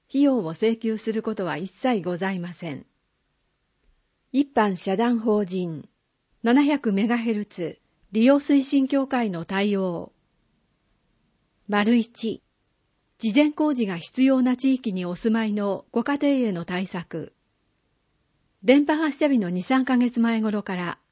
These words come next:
次のチラシが配布されます。後日作業員が訪問し、作業内容を説明。了承の上で対策作業、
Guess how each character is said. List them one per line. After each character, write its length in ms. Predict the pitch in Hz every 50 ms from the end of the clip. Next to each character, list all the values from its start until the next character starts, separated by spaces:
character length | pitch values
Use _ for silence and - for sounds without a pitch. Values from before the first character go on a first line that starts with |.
| _ _ _ _ _
次 240 | - 240 226 254 269
の 120 | 302 302
チ 100 | 285 302
ラ 140 | 285 294 285
シ 120 | 285 254
が 140 | 190 175 175
配 200 | 165 208 220 226
布 180 | - - 220 208
さ 160 | - 220 196
れ 100 | 208 196
ま 160 | 196 185 190
す。 240 | - - - - _ _ _ _ _ _ _ _ _ _ _ _ _ _ _ _ _ _ _ _ _ _ _
後 140 | - 277 311
日 140 | 269 277 240
作 300 | - - - - 220 233
業 220 | 240 269 269 269
員 200 | 254 247 240 240
が 100 | 233 233
訪 240 | 214 202 220 220 226
問 240 | 220 220 220 214 202
し、 360 | - - - 202 196 180 - _ _ _
作 220 | - - 226 240
業 180 | 254 285 302 294
内 260 | 277 285 285 277 262
容 240 | 262 262 247 220 180
を 100 | 170 170
説 340 | - - 185 - - 226 214
明。 340 | 208 196 185 165 - - - _ _ _ _ _ _ _ _ _ _ -
了 200 | 185 233 262 285
承 180 | 285 311 294 294
の 220 | 277 285 285 277
上 140 | 277 285 269
で 120 | 190 180
対 220 | - 202 214 240 233
策 220 | 262 240 240 -
作 200 | - - 214 214
業、 380 | 196 185 180 165 147 131 -